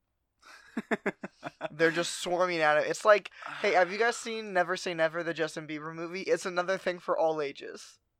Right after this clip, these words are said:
Speaker 2: It's another all ages thing. Justin Bieber movie, Never Say Never. And did you see all the girls who freak out about him in the beginning? And that's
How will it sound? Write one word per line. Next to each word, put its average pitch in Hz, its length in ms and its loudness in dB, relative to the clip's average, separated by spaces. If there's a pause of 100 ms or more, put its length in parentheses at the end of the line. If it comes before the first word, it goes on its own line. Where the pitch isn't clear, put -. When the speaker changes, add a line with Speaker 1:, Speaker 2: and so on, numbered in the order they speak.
(140)
Speaker 2:
It's 180 160 -8
another 185 300 0
all 170 160 6
ages 156 320 -8
thing. 139 340 -8 (120)
Justin 170 340 -8
Bieber 156 300 -8
movie, 156 300 -14
Never 151 240 -8
Say 151 160 -14
Never. 156 380 -6 (720)
And 165 300 2 (120)
did 151 100 -16
you 151 80 -14
see 175 160 -2
all 165 100 4
the 160 120 0
girls 156 280 -2
who 170 80 -8
freak 156 260 -8
out 147 160 4
about 160 240 6
him 165 100 -4
in 156 80 -10
the 151 60 -10
beginning? 147 360 -8
And 139 160 -10
that's 147 180 -2